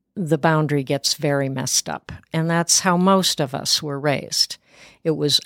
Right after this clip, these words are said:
our responsibility to do what our parents wanted rather than our, than the parents taking responsibility for what was theirs.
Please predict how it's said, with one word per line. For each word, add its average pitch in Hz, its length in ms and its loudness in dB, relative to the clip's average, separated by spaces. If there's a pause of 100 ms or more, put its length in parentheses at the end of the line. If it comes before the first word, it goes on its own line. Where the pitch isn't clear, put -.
(140)
our 220 380 6
responsibility 147 1200 2
to - 160 -4
do 147 300 -4
what 143 160 -6
our 147 100 -4
parents - 540 -4
wanted 156 560 -2 (380)
rather 175 520 4
than 156 240 2
our, 151 120 0
than 151 320 -2
the 139 80 -2
parents 190 540 4
taking 151 400 -2
responsibility 143 1040 -2
for 143 240 -4
what 143 220 -10
was 143 240 -10
theirs. - 540 -6